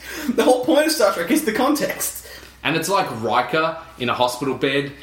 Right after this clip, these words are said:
Speaker 2: with a, like, a brain thing on. It's like, he's gonna lose his memory, so we're gonna, like, jiggle it. And it's like, hey.
Speaker 1: So dumb.
Speaker 2: So dumb.
Speaker 1: <laughs>
Speaker 2: Um, but Next Gen is amazing. Uh, yeah, so the original series,
Speaker 1: Mm-hmm.
Speaker 2: um,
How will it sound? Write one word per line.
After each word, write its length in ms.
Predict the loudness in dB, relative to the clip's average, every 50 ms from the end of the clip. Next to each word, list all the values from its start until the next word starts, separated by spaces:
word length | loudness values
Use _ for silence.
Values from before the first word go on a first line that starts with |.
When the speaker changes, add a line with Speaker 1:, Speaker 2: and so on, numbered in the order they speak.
| -20 -12 -6
Speaker 2:
with 160 | -4 -2 -2
a, 60 | 0
like, 240 | 0 0 -2 -2 -2
a 40 | -4
brain 400 | -4 -2 -2 -2 -2 -4 -6 -6
thing 240 | -6 -4 -4 -4 -4
on. 140 | -4 -6
It's 140 | -6 -6 -4
like, 140 | -4 -4 -4
he's 120 | -6 -4
gonna 160 | -2 -2 0 0
lose 220 | 0 0 0 0
his 160 | -2 -4 -2
memory, 480 | -2 -2 -2 0 0 0 0 -2 -2 -4
so 180 | -2 -2 0
we're 100 | 0 0
gonna, 160 | 0 0 -2 -2
like, 220 | -2 -2 -4 -2
jiggle 360 | -4 -2 0 2 2 2 2
it. 120 | 0 -2 -4 -10 -16 -20 -20 -20 -20 -20 -20 -20 -20 -20 -20 -20 -20 -20 -20 -20 -20 -20 -20 -20 -20 -20 -20 -20 -20 -20 -20 -20 -20 -20 -20 -20 -14 -10
And 80 | -8 -8
it's 120 | -6 -2
like, 160 | -2 -2 -2 -2
hey. 280 | -2 -2 0 0 -2 -2
Speaker 1:
So 320 | -2 -2 -2 -2 -4 -6 -8
dumb. 340 | -8 -10 -12 -12 -14 -14 -12
Speaker 2:
So 540 | -12 -10 -8 -8 -8 -6 -6 -6 -8 -8 -8
dumb. 300 | -8 -10 -10 -12 -12 -14 -18 -18 -18 -18 -18 -18 -6 -4
Speaker 1:
<laughs> 100 | -4 -4 -4 -6 -12 -18 -20 -20 -20 -20 -10 -4
Speaker 2:
Um, 220 | -2 -2 -2 -2 -4
but 120 | -4 -2
Next 180 | -2 -4 -4 -4
Gen 160 | -4 -4 -4
is 140 | -4 -6 -6
amazing. 480 | -6 -6 -6 -6 -6 -8 -10 -12 -12 -16 -18 -16 -12 -10 -10 -10 -10 -14 -10 -4 -2
Uh, 120 | -2 0 2
yeah, 140 | 2 0 0
so 140 | 0 -2
the 140 | -2 0 -2 -2
original 280 | -2 -2 -2 -2 -2
series, 520 | -2 -2 -4 -4 -4 -4 -6 -6 -6 -6 -6
Speaker 1:
Mm-hmm. 1300 | -4 -4 -4 -4 -6 -8 -12 -20 -20 -20 -20 -20 -20 -20 -20 -20 -20 -20 -20 -12 -10 -10 -8 -2 -2
Speaker 2:
um, 540 | 0 0 0 0 -2 -2 -4 -6 -8 -10